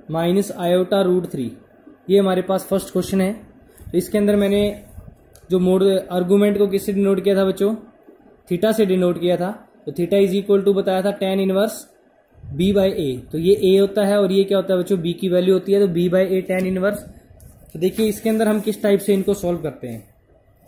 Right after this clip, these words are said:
तो सबसे पहले therefore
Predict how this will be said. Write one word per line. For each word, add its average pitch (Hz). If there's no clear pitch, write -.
तो 175
सबसे 202
पहले 202
therefore 202